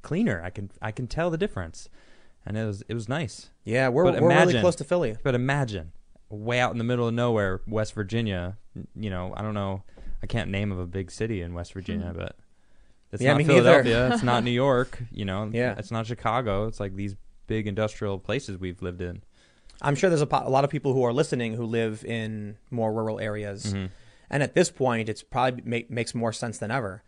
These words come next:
Speaker 2: You get a big property with a, with a low mortgage,
Speaker 1: Yep.
Speaker 2: tons of open space. The dog can run around and do whatever it wants.
Speaker 1: Mm-hmm.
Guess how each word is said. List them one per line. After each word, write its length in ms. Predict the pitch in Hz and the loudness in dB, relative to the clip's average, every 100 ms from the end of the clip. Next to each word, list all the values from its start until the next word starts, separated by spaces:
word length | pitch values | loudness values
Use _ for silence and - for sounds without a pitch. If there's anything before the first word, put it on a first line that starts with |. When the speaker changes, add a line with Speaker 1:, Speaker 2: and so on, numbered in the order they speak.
| _ _ - | _ _ -8
Speaker 2:
You 80 | 113 | 2
get 160 | 123 | 2
a 40 | 104 | 2
big 440 | 104 139 156 143 | -2 -2 -2 -2
property 480 | 147 123 131 123 120 | 0 0 0 -4 -4
with 160 | 110 | -4
a, 100 | 101 | -6
with 200 | 98 104 | -6 -8
a 20 | 104 | -4
low 240 | 107 127 | 0 2
mortgage, 720 | 131 117 113 113 107 104 - - | 2 0 0 -2 -4 -10 -14 -12
Speaker 1:
Yep. 240 | 104 101 - - | -6 -6 -8 -16
Speaker 2:
tons 400 | - 135 160 156 | -4 0 2 2
of 120 | 143 | 2
open 300 | 139 135 127 | 2 2 -2
space. 580 | - 127 117 117 - - | -2 0 0 0 -2 -2
The 120 | 101 | -4
dog 340 | 101 110 113 | -6 -4 -4
can 140 | 117 110 | -6 -8
run 180 | 104 107 | -8 -10
around 220 | 107 107 | -10 -10
and 80 | 104 | -8
do 80 | |
whatever 260 | 113 104 104 | -8 -8 -8
it 80 | 101 | -8
wants. 600 | 110 107 107 - - 113 | -8 -6 -8 -6 -6 -4
Speaker 1:
Mm-hmm. 240 | 98 98 | -4 -4